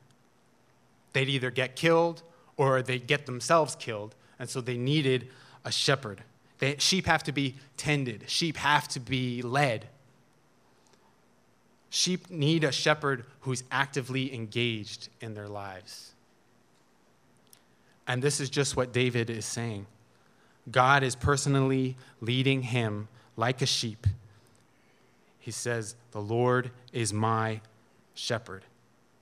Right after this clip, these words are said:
If you belong to Jesus Christ,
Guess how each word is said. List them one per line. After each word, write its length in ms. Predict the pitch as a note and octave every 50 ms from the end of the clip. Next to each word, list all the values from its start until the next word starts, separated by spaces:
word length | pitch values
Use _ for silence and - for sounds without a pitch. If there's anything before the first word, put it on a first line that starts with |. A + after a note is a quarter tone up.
| _ _ _ _ _ _ _ _ _ _ _ - - - _ - _ _ _ _ - _
If 200 | B2+ A#2+ - C3
you 200 | C3 D#3+ F#3 F#3+
belong 580 | D3+ D3 C3 C3+ C3 B2 B2 A#2+ A2+ A2+ A#2+ - - - _ _ _ _ _ _ _ _ _ _ _ _ _ _ _ _
to 100 | - A#2+
Jesus 600 | A2 G#2 A#2+ C3 C3 A#2 B2 B2 A2+ - - - - - - _ _ _ _ _ _ _ _ _ _
Christ, 560 | - - - A2 G2 G#2 - - - - -